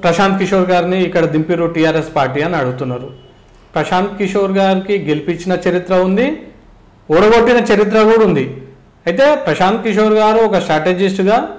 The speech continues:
చూద్దాం తెలంగాణలో ఏ విధంగా చేస్తారు. ప్రశాంత్ కిషోర్ గారి కన్నా మంచి మంచి స్ట్రాటజిస్టులు మన దగ్గర, యువత, మంచి స్ట్రాటజికల్ యువత మన దగ్గర ఉన్నది. వాళ్ళందరినీ కూడా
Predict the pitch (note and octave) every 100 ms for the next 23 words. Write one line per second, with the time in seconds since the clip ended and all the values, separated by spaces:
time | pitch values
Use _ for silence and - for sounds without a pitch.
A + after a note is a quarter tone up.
0 | - - - C4+ F4 D#4 D4+ A#3+ A#3+ A#3+
1 | A#3+ A3+ G3+ G3 G3+ G#3 G#3 G3 F#3+ G3+
2 | F#3 D#3 F#3+ G3 G3 G3+ G3+ G3 G3 F#3+
3 | F#3 F#3 G3 C4 D#4+ - - - - D#3+
4 | G3 A#3+ A#3+ B3 A#3+ - F#3+ F#3+ G#3 A3+
5 | A#3 G#3 E3+ G3 A3 A3 A3 F3 E3 G#3
6 | G#3 G#3 - - - - - D#3+ G#3 A3
7 | - F3 A3 A3 A#3 A3+ G3 G3 G#3 G3+
8 | F3 E3 F3 G3 F#3+ F#3 C3+ C3 D3 D3+
9 | D#3 G3 A3 A#3+ A#3+ A#3 G#3+ A#3+ D4